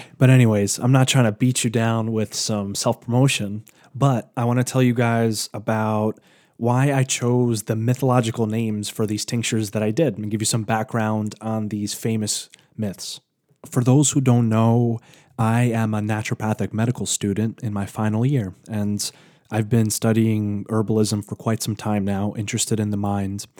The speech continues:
interested in bringing healing to people through nature. So this is kind of a natural outgrowth of that, me creating herbal medicines just seemed like a great idea because it would allow me to help more people on a wider scale.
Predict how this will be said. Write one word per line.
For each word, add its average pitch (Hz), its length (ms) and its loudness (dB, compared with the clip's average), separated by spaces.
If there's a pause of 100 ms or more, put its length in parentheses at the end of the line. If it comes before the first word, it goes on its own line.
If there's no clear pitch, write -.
(200)
interested 131 480 2
in 123 140 2
bringing 113 540 0
healing 117 420 2
to 107 120 -4
people 110 400 -4
through 110 200 -4
nature. 104 500 -4 (360)
So - 160 4
this 135 220 4
is 170 140 2
kind 147 300 2
of 127 80 4
a 123 60 4
natural 113 440 0
outgrowth 101 540 -4
of 92 140 -8
that, 98 220 -6
me 131 440 2 (400)
creating 120 800 2
herbal 110 360 2
medicines 104 880 -2 (100)
just - 180 0
seemed 127 280 4
like 127 200 0
a 117 240 4
great 120 240 2
idea 113 480 4
because 104 360 -2
it 117 80 2
would 110 120 -2
allow 110 360 0
me 113 300 0
to 107 540 -2
help 120 260 0
more 117 280 0
people 107 560 -2
on 101 140 -8
a 101 60 -4
wider 107 420 -2
scale. 120 500 -2